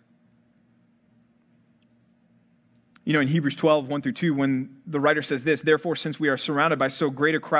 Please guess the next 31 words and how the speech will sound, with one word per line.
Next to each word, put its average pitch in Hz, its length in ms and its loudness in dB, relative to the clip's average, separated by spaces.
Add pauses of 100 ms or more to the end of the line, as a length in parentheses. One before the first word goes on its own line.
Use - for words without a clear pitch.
(120)
cloud 151 260 2
of 123 140 -6
witnesses, 143 520 -6 (400)
let 185 180 8
us 180 140 -6
lay 175 260 0
aside 170 280 0
every 147 140 -4
weight 160 320 0
and 147 120 -8
sin 180 280 -4
which 151 180 -8
clings 180 280 0
so 147 140 -4
closely, 160 440 -2 (280)
and 170 180 4
let 196 120 10
us 170 140 -4
run 190 300 -2
with 175 140 -4
endurance 165 460 0
the 170 100 2
race 180 320 4
that 170 140 2
is 160 100 -4
set 190 180 2
before 160 320 -2
us." 147 180 2
Here's 214 260 0
the 180 80 0
phrase, 165 360 2